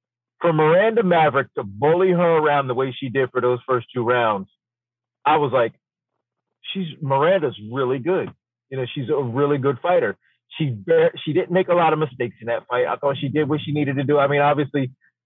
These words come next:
Macy came back in that third, but Macy's a good fighter. Like, we don't, I don't wanna take that away from her. So, like, you're talking about two really good fighters. If, if I had to give an M V P in that fight,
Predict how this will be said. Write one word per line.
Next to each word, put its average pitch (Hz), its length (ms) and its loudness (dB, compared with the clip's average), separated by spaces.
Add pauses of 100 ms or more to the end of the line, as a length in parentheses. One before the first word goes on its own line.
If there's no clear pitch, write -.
(520)
Macy 165 320 0
came 165 240 2
back 147 220 2
in 135 80 -2
that 131 260 0
third, 175 360 2
but 160 200 -2
Macy's 202 340 -2
a 202 60 2
good 160 360 0
fighter. 220 260 2
Like, 151 180 2
we 175 140 0
don't, 190 120 2
I 170 80 2
don't 185 120 2
wanna 175 220 0
take 180 160 -4
that 160 140 -2
away 214 240 0
from 147 140 -8
her. 113 240 -2
So, 143 60 -2
like, 127 200 -2
you're 147 120 -2
talking 180 280 0
about 156 240 0 (180)
two 196 220 -2
really 160 220 2
good 135 220 -2
fighters. 165 380 -2 (1080)
If, 160 160 -2 (260)
if 170 140 0
I 185 160 4
had 185 220 4
to 165 60 0
give 160 200 2
an 170 100 2
M 170 180 2
V 175 160 0
P 185 260 0
in 170 80 0
that 170 220 -2
fight, 185 220 -2